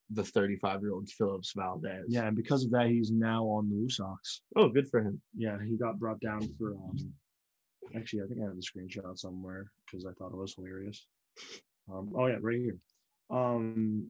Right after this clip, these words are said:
Speaker 2: so yesterday, um, the Red Sox, uh, recalled Tanner Houck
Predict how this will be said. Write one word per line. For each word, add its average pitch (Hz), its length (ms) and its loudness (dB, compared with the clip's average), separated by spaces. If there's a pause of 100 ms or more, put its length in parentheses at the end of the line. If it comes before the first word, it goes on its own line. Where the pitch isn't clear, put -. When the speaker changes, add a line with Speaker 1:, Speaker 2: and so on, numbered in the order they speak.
Speaker 2:
so 123 280 2
yesterday, 117 680 2 (600)
um, 104 680 0
the 117 100 4
Red 120 180 4
Sox, 127 520 2
uh, 110 160 2
recalled 107 640 0 (460)
Tanner 110 280 0
Houck 107 280 2